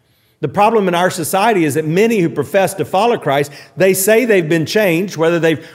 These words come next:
walked down an aisle or raised a hand or prayed a prayer or been baptized, they've joined a church. They profess change,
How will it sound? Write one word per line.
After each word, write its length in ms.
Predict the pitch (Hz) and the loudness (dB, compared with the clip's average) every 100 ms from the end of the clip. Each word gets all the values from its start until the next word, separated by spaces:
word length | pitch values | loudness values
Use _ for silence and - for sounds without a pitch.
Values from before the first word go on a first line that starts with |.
| _ | _
walked 300 | 143 185 180 | 2 2 2
down 180 | 185 185 | 0 0
an 120 | 175 | 0
aisle 280 | 165 202 220 | 0 2 2
or 80 | 135 | 2
raised 380 | 160 190 175 | 2 2 0
a 100 | 170 | -2
hand 300 | 156 196 233 | 0 0 0
or 80 | 160 | -2
prayed 320 | - 185 190 | 0 2 2
a 60 | 190 | 0
prayer 340 | 190 185 233 | -2 0 2
or 60 | 208 | 2
been 260 | 139 139 135 | 0 -2 2
baptized, 720 | 175 202 180 160 160 214 196 | 2 2 -2 -2 0 -2 -2
they've 160 | 131 | -6
joined 340 | 117 165 214 214 | -2 0 2 0
a 60 | |
church. 560 | 165 196 196 160 - - _ _ _ _ _ _ _ - | -2 0 0 0 -6 -18 _ _ _ _ _ _ _ -2
They 100 | 180 | -2
profess 1120 | - 185 - - 247 262 269 - - - - | 0 -4 -4 -6 0 4 2 0 -8 -14 -18
change, 800 | - 170 151 143 165 160 - | -6 -4 -2 -2 -4 -6 -10